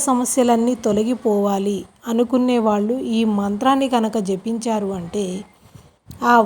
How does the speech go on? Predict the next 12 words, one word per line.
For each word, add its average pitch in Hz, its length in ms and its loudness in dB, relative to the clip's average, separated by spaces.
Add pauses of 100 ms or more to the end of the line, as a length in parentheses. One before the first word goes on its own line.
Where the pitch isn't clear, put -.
వారాహి 226 500 0 (120)
మాత 208 220 -2 (480)
మీకున్నటువంటి 240 1080 -2 (180)
సకల 262 360 -2 (220)
దోషాలను, 226 600 0 (180)
ఇబ్బందులను, 226 720 0 (160)
సమస్యలను 214 720 -4 (640)
మొత్తాన్ని 285 760 0
తీసివేస్తుందండి. 185 960 -6 (480)
ఎందుకంటే 247 600 0 (280)
అంత 247 300 -2 (240)
శక్తివంతమైన 247 1040 -2